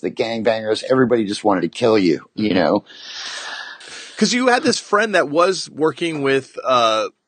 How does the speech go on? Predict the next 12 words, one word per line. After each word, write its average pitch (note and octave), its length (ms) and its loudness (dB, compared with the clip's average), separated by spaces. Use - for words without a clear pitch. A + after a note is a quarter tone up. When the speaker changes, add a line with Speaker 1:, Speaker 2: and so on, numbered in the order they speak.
Speaker 2:
with, C3+ 340 -2
um, G#2 420 -2
Van A#2+ 200 0
Halen, B2+ 520 0
this, G#2+ 160 -8
uh, - 40 -8
like, G#2 380 -2
older B2+ 240 0
friend A#2 180 -4
at G2+ 60 -8
that G#2+ 140 -2
point. G#2+ 240 -4